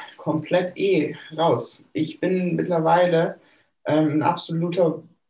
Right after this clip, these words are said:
Wohlfühlmensch geworden. Das heißt, ich habe für mich ganz klar identifiziert, ich schaffe es nicht,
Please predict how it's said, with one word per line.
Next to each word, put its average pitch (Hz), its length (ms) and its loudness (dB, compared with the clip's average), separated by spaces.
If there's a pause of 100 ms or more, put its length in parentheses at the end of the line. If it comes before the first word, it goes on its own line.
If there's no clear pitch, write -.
(400)
Wohlfühlmensch 139 1040 2
geworden. 117 440 0
Das 123 180 -6
heißt, 151 360 -2 (680)
ich 180 200 -2
habe 185 140 0
für 180 100 -6
mich 180 200 -4
ganz 180 240 -4
klar 175 140 -8
identifiziert, 165 680 -10
ich - 160 -12
schaffe 170 260 -8
es 156 140 -10
nicht, 156 680 -8